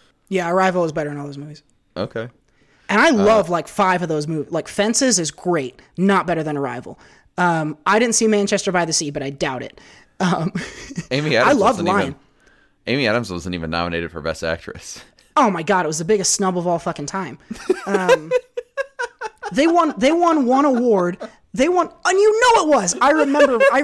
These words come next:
Speaker 1: fucking remember, Seth. You and I talked about that she was robbed. Did we not?
Speaker 2: I don't know.
Speaker 1: Yeah, we fucking did, Seth. <laughs> And I love
Speaker 2: <laughs>
Speaker 1: Lion.
Speaker 2: B-,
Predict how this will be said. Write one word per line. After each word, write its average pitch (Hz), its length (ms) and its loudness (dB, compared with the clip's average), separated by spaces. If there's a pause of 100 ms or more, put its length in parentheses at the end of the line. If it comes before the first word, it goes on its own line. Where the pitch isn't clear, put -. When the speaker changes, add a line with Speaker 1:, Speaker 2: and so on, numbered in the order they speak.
(120)
Speaker 1:
fucking 330 320 2
remember, 247 540 4
Seth. 202 520 -2
You 247 220 2
and 302 80 2
I 269 140 2
talked 240 400 0
about 180 420 0 (300)
that 190 180 0
she 233 160 0
was 202 200 2
robbed. 170 460 -2
Did 220 180 2
we 262 140 4
not? 190 320 0 (640)
Speaker 2:
I 120 140 -4
don't 143 220 0
know. - 360 -6 (320)
Speaker 1:
Yeah, 269 220 4
we 262 140 2
fucking 262 420 2
did, 254 220 2
Seth. - 480 -2
<laughs> - 320 -16 (1700)
And 226 200 2 (300)
I 214 140 2
love 220 320 2
Speaker 2:
<laughs> - 0 -
Speaker 1:
Lion. 214 500 0
Speaker 2:
B-, - 140 -4